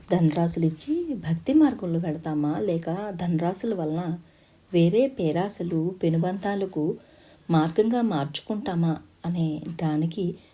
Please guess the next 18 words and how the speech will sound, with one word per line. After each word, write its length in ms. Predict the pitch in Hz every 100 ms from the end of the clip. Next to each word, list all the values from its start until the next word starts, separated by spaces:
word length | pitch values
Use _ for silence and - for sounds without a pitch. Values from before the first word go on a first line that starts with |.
| _
ఇది 140 | 175 165
ఒక 220 | 160 160
పరీక్ష 560 | 175 - 175 160 160 185
పెడతాడు. 460 | 160 165 156 147 - - _ _ - - - - -
ఆ 40 | 226
పరమాత్మ 600 | 226 160 170 233 269 294
వేసే 600 | 226 196 - 180 165 247 - -
ధనాకర్షణ 760 | 160 156 160 175 247 262 247 202
అనే 340 | 175 165 175
ఉచ్చులో 560 | 180 160 - 165 160 311 - - - - _ 185
నరుని 320 | 170 165 226
వివేకము 640 | 214 175 170 170 160 240 254
ఏ 160 | 170 165
విధంగా 380 | 202 214 233 226
పయనిస్తుందో 840 | 151 156 165 - 180 160 180 294 - _ _ _ _ - - _ _ _
అనే 160 | 175 165
ప్రశ్నలకు 560 | 165 165 165 - 220 226
సమాధానంగా 1000 | - 151 156 160 170 165 165 196 139